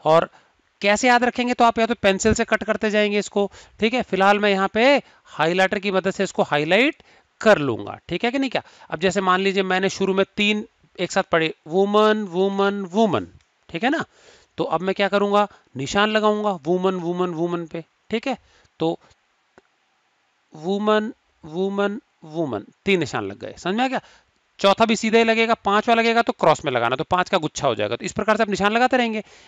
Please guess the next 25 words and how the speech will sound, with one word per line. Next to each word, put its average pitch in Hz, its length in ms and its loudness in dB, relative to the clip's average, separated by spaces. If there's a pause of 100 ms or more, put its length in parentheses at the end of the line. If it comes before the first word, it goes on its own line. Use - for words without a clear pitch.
(100)
एक 160 180 2
और 196 120 6
मैं 202 100 2
एंट्री 202 200 -2
बता 202 220 2
दूं 202 140 2
आपको, 196 300 0 (300)
अगला 202 240 0
तीन 208 220 0
एंट्रीज 202 360 0
हैं, 214 200 0 (340)
गर्ल, 214 720 4
बॉय, 190 640 6
वुमन, 165 520 0
तीन 220 140 0
तीन 240 140 2
ले 165 120 4
रहा 110 120 2
हूं, 101 160 -10
गर्ल, 202 340 4
बॉय, 180 340 4
वुमन, 160 380 -2 (520)
ठीक 233 200 -2
है। 180 100 -4 (480)
तो 160 380 2